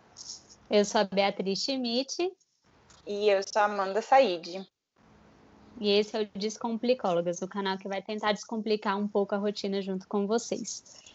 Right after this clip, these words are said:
Speaker 1: O episódio de hoje, a gente tem um convidado super especial, que é o Marcelo. O Marcelo é psicólogo, psicoterapeuta,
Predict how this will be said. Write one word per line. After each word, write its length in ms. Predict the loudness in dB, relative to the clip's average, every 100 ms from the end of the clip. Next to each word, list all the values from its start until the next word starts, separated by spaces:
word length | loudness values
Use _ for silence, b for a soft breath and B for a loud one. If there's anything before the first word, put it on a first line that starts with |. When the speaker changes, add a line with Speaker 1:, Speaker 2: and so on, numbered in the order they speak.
| -2 4
Speaker 1:
O 80 |
episódio 480 | 6 6 6 4 4
de 160 | 0 2
hoje, 380 | 2 2 0 -4
a 80 | -4
gente 200 | -4 -6
tem 120 | -8
um 40 | -8
convidado 480 | -8 -4 -2 -2
super 300 | -4 -4 -2
especial, 680 | -2 -2 -2 -2 0 2 2 -2 -6 _ _ -4
que 200 | 4 4
é 100 | 4
o 80 | -4
Marcelo. 720 | -6 -8 -6 -6 -4 -8 -8
O 60 | -2
Marcelo 320 | -2 0 -2
é 20 | -2
psicólogo, 640 | -6 -2 2 2 2 -2
psicoterapeuta, 1120 | -6 -6 -4 -2 -2 -2 2 4 4 4 -4